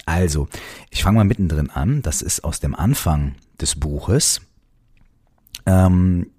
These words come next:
da geht's gerade darum, äh, dass ich mich, äh, für Musik interessiert habe und angefangen habe, Musik zu machen und, und dann auch irgendwie professionell Musikkarriere gemacht habe, aber dass ich immer auch noch andere Interessen hatte, Psychologie, Literatur und so weiter.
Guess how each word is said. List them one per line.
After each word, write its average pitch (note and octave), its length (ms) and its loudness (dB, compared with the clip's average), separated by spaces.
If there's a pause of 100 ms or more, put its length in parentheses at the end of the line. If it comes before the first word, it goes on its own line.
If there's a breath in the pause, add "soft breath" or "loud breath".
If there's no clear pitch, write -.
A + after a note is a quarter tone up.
(160)
da E2+ 400 2
geht's D#2+ 280 -2
gerade E2+ 240 2
darum, E2 440 0 (400 loud breath)
äh, D#2 120 -2
dass - 160 0
ich - 100 -4
mich, E2 280 2 (280 loud breath)
äh, - 80 -4
für G2+ 140 0
Musik G#2 280 4
interessiert G#2 520 -2
habe F2 240 2
und D2+ 220 -2
angefangen F#2 440 -2
habe, E2+ 140 -4
Musik E2+ 320 -2
zu - 100 -6
machen G2+ 500 2
und, C2 220 -6
und A#1 180 -12
dann B1+ 120 -4
auch - 200 -4
irgendwie D2 180 -4
professionell D#2 540 0
Musikkarriere F#2 520 0
gemacht F2 280 0
habe, F2 160 0
aber F2 80 0
dass - 140 0
ich - 140 -2
immer C3+ 180 0
auch G#2+ 100 -6
noch A2+ 140 -2
andere G#2+ 300 -4
Interessen D2+ 400 -6
hatte, C2+ 180 -6
Psychologie, D#2 640 -6
Literatur D2 800 -6 (240)
und D2 140 -6
so - 120 -10
weiter. - 280 -8